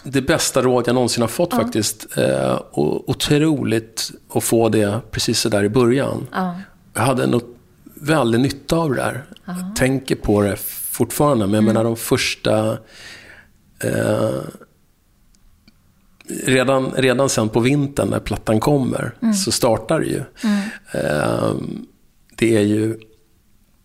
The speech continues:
Speaker 2: inga sågningar direkt, men det är liksom, det är avmätta.
Speaker 1: Mm.
Speaker 2: Eh,
Speaker 1: Är det recensioner överhuvudtaget?
Speaker 2: Ja, jo, men det är det.
Speaker 1: Ja.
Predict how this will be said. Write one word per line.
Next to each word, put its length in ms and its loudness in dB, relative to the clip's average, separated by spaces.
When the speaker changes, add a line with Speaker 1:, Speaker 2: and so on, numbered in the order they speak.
Speaker 2:
inga 200 0
sågningar 840 -2
direkt, 480 -4
men 180 4
det 160 4
är 60 2
liksom, 640 -2
det 120 -4
är 60 -4
avmätta. 840 0
Speaker 1:
Mm. 320 0
Speaker 2:
Eh, 300 -2
Speaker 1:
Är 180 2
det 100 2
recensioner 600 2
överhuvudtaget? 800 2
Speaker 2:
Ja, 80 4
jo, 20 4
men 120 4
det 140 4
är 80 2
det. 140 -2
Speaker 1:
Ja. 140 2